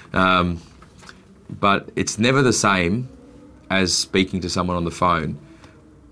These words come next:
But what we do do now is with all that, 'cause you can ask people, you can send them an email and say, "Tell us what you think."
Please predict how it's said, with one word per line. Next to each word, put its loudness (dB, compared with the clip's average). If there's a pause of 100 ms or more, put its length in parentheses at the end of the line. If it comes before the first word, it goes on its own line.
But 0
what 0
we 4
do 4
do 6
now -4 (420)
is -2
with 4
all 4
that, 2 (340)
'cause 4
you 4
can 4
ask 4
people, 2
you 4
can 2
send 2
them 6
an 4
email 2 (280)
and -2
say, 2
"Tell 2
us 0
what 0
you 2
think." 0